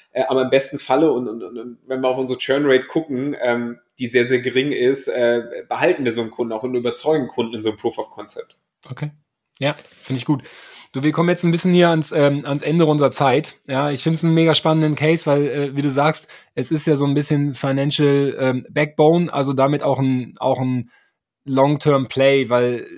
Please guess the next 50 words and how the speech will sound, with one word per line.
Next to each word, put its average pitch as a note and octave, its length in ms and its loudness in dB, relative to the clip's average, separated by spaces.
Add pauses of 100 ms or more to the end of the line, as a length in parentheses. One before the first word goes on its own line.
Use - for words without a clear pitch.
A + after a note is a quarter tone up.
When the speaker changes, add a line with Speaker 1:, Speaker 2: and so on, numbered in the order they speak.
(140)
Speaker 2:
das C3+ 220 -4
aufzubauen, D3 680 2
bis C3+ 200 -6
es - 80 -10
dann B2+ 180 -2
drin E3 180 2
ist, E3 220 2
bis C3+ 200 -8
dann D3 200 0
wiederum C#3+ 320 2
die C3+ 100 -2
Produkte C#3 400 -6
da B2+ 120 2
drauf C#3+ 300 2
wachsen C3+ 360 0
und B2+ 160 -6
dann C3+ 220 2
es B2+ 160 -8
an B2+ 80 -4
die B2 80 -4
Kunden D3 260 -2
kommt, B2 320 -4
dauert C3+ 220 4
einfach A#2 180 -2
ein A2+ 80 -4
bisschen A#2 240 -6
Zeit, E3 360 -2 (280)
ja. C3+ 240 0 (400)
Und, B2+ 420 2
ähm, A#2+ 400 0
ich B2+ 180 -6
fand C#3 180 0
es, B2+ 140 -6
äh, B2 340 0
damals D3 340 2
schon, C#3 240 2
als B2+ 220 -2
ich C3+ 40 0
das D3 60 2
erste D#3 160 0
Mal C#3 140 4
von C3+ 160 -2
der B2 200 2
Solaris B2 360 2
Bank D3 200 0
gehört D3 220 2
habe, C#3 200 2
ultra C#3+ 300 0
spannend D#3+ 480 0
und, B2+ 380 0